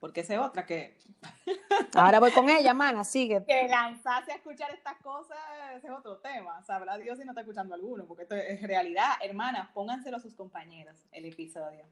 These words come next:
Speaker 1: porque si no, no lo oyen. <laughs> Desde que vean este título van a pasar. Bueno, en fin. <laughs> Que eso, mira, hasta me perdí, porque claro, como, como estoy más interesada en armar, en armar el, el barullo, hasta me pierdo. Em,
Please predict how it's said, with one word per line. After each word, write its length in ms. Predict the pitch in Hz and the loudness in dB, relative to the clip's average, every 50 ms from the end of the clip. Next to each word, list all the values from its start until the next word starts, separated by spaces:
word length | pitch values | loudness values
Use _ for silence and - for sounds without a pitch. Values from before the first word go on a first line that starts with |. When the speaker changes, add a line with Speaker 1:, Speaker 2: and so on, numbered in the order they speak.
| _ _ | _ _
Speaker 1:
porque 240 | 160 165 160 175 | -12 -6 -6 -4
si 120 | 175 185 175 | -4 -4 -4
no, 100 | 175 180 | 0 0
no 80 | 202 | 4
lo 160 | 202 196 180 170 | 6 6 6 6
oyen. 260 | 165 170 165 160 190 | 4 0 -6 -8 -8
<laughs> 480 | 190 214 240 220 214 208 202 190 214 214 | -4 0 0 0 0 0 -2 -4 -4 -6
Desde 160 | 165 180 196 | -6 -8 -6
que 100 | 196 196 | -4 -2
vean 160 | 196 202 202 233 | -2 0 0 0
este 180 | 233 262 233 | 0 -2 -2
título 360 | - 220 233 233 233 220 214 | -4 -4 -8 -6 -4 -4 0
van 120 | 202 196 190 | 0 0 0
a 80 | 190 | 0
pasar. 320 | - 190 - - 156 156 - _ _ _ _ _ _ | -4 -4 -6 -6 -14 -16 -16 _ _ _ _ _ _
Bueno, 300 | - 240 254 240 226 220 | 0 2 2 2 0 -4
en 100 | 220 226 | -6 -8
fin. 300 | - 247 226 220 - - _ _ _ _ _ _ | -10 -12 -14 -14 -14 -18 _ _ _ _ _ _
<laughs> 120 | 320 - - - - - 381 453 - - - - _ _ - - - - - _ | 0 0 0 0 -8 -10 -10 -12 -10 -14 -16 -16 _ _ -20 -20 -20 -20 -20 _
Que 240 | - 294 262 262 285 | -2 -2 0 0 -2
eso, 180 | 294 294 311 254 | -2 -2 -8 -6
mira, 120 | 277 285 269 | -4 -6 -4
hasta 120 | 262 240 | -4 -6
me 100 | 233 226 | -6 -6
perdí, 300 | 208 220 - 208 226 320 | -8 -10 -14 -14 -14 -16
porque 200 | - 214 185 180 - | -16 -16 -16 -16 -14
claro, 260 | - 190 285 302 - | -12 -10 -10 -10 -10
como, 260 | 196 196 196 - - | -12 -14 -14 -16 -12
como 200 | - 208 196 202 | -12 -8 -8 -8
estoy 160 | 202 208 214 | -10 -8 -8
más 120 | 240 277 285 | -8 -8 -6
interesada 600 | 285 311 311 285 254 254 269 254 254 247 233 220 | -6 -4 -4 -4 -4 0 0 2 2 2 0 -2
en 100 | 214 208 | -8 -10
armar, 360 | 202 202 202 196 202 202 233 233 | -10 -10 -10 -10 -10 -10 -10 -12
en 200 | 143 165 196 190 | -16 -20 -20 _
armar 260 | 180 180 185 190 202 | -20 _ _ -14 -14
el, 400 | 226 233 196 196 190 180 165 160 _ - | -12 -12 -14 -14 -16 -18 -20 _ _ -20
el 160 | 180 175 170 | -18 -18 -16
barullo, 400 | 165 165 165 180 180 175 165 165 _ - - - | _ -16 -16 -14 -16 -18 -18 _ _ -20 -12 -12
hasta 200 | 190 202 - 190 | -12 -10 -8 -10
me 120 | 196 190 | -10 -10
pierdo. 380 | 185 _ 202 185 175 170 165 170 _ _ _ 262 - _ _ - 185 | -10 _ -10 -10 -10 -12 -16 -20 _ _ _ -20 -20 _ _ -4 0
Em, 680 | 226 247 233 226 220 220 214 208 202 196 190 185 185 | 2 2 2 0 -4 -6 -6 -6 -8 -8 -12 -16 -18